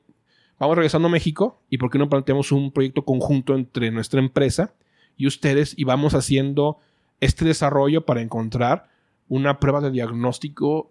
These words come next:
de tuberculosis en vacas?". Estamos pensando en animales, ¿no?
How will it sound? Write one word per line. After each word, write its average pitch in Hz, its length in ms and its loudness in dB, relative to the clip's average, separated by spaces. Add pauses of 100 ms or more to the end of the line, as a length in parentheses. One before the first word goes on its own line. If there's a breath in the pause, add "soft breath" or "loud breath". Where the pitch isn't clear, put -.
(140)
de 127 180 4
tuberculosis 127 580 0
en 117 160 0
vacas?". 139 260 2
Estamos 107 240 -4
pensando 110 260 -2
en 113 60 -4
animales, 117 380 -2
¿no? 160 180 -4